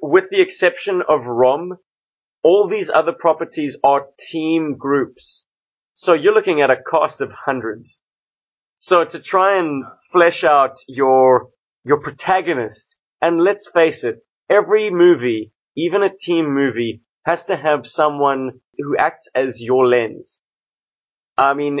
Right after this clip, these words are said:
in many respects, Civil War was an Avengers light. It was a team movie, but we had it through the lens of a character like Captain America, the outsider, the perennial everyman slash nobody's man.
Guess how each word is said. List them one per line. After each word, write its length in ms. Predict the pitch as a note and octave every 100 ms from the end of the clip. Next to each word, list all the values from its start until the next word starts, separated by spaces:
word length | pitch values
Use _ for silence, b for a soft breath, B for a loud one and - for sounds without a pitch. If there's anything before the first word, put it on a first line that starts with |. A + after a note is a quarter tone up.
| C#3
in 160 | D3
many 240 | D3+ F3+ F#3+
respects, 640 | F3+ - - D#3+ D#3+ -
Civil 520 | - - D#3+ C#3+ E3 C#3
War 520 | C3+ B2+ B2 B2 C#3+
was 520 | A2+ A#2 B2 B2 A2 -
an 100 | A#2+
Avengers 640 | G#2+ B2 B2 A#2+ A#2 G#2+
light. 340 | A2 A2 A2+ - _ - _
It 100 | C3+
was 180 | C#3 D3
a 40 | F#3
team 320 | E3 F3 D3
movie, 420 | A#2+ - - - _ _ _ -
but 160 | D3+
we 160 | E3 D#3+
had 480 | D3 D#3 E3+ D3+ C#3+ _
it 260 | - C#3+ -
through 220 | D3 D3+ D3
the 80 |
lens 600 | D3+ C#3 B2 A#2+ A#2 A#2 _ _ _ -
of 340 | A#2+ A#2+ A#2 G#2
a 40 | -
character 360 | C3+ C3 -
like 200 | C3 A#2
Captain 260 | C3+ B2 B2
America, 400 | A#2 A#2+ A2+ A2 B2 - _ _ _
the 160 | C#3
outsider, 720 | C3+ B2+ - B2+ G#2+ G2 - _ _ _ _
the 80 | -
perennial 920 | - C#3+ D3 D3 D3+ C#3+ C#3 C3 - _ _ _ _ _ _ -
everyman 720 | D3+ D#3 C#3 C3+ C3+ C3 B2+
slash 540 | - C3 A#2+ - -
nobody's 720 | A#2 A#2 B2+ B2 A2+ A2 A2 A#2+
man. 320 | G2 D#2+